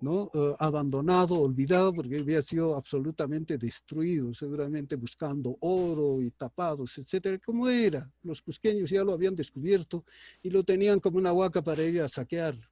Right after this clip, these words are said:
porque nunca le, nunca le dieron difusión, ni, ni se conoció por los medios informáticos, hasta que vino Bingham. Y creo que ese es, eso es lo que tenemos que agradecerle a ese señor que,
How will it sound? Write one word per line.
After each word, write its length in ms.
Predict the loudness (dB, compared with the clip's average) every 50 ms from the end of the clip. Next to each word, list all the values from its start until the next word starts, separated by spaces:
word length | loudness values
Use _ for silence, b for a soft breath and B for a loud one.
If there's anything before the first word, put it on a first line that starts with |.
| _ _
porque 240 | -10 -6 -4 -4 -2
nunca 280 | -2 -2 0 0 0
le, 120 | 0 0 -2 -4
nunca 280 | -4 -2 -2 0 0 0
le 140 | 0 0 0
dieron 320 | 0 -2 -4 -4 -8 -8
difusión, 800 | -8 -8 -8 -8 -10 -10 -8 -4 -2 0 0 0 0 -2 -2 -4
ni, 140 | -6 -6 -6
ni 180 | -6 -6 -6
se 160 | -6 -6 -8 -6
conoció 440 | -4 -4 -4 -4 -4 -4 -6 -6
por 140 | -4 -6 -8
los 160 | -10 -10 -8
medios 360 | -8 -6 -6 -6 -6 -8 -10 b b b b b b _
informáticos, 840 | -6 -6 -4 -2 -4 -4 -2 -2 -2 -2 -4 -8 -6 -8 -10 -12 -12 b b b b b
hasta 380 | b 2 2 2 4 2 0 0
que 120 | 0 0
vino 320 | 0 2 0 2 2 0 0
Bingham. 500 | 0 0 2 2 0 0 -2 -4 -6 -6 -8
Y 100 | -10 -6
creo 240 | -2 -2 -2 -2
que 260 | 0 -2 -2 0 0 -2
ese 200 | -2 -2 -2 -2
es, 240 | -4 -4 -8 B B B B B B B B _ _
eso 240 | 2 4 4 4 4
es 40 |
lo 120 | 4 2 -2
que 100 | -4 -8
tenemos 460 | -4 -4 -2 0 0 0 0 -2 0
que 80 | -2 0
agradecerle 680 | 0 0 0 0 -2 -2 0 0 0 0 0 -2 -4
a 40 | -4
ese 180 | -4 -6 -6
señor 360 | -6 -4 -2 0 0 0 0
que, 220 | -2 -4 -4 -4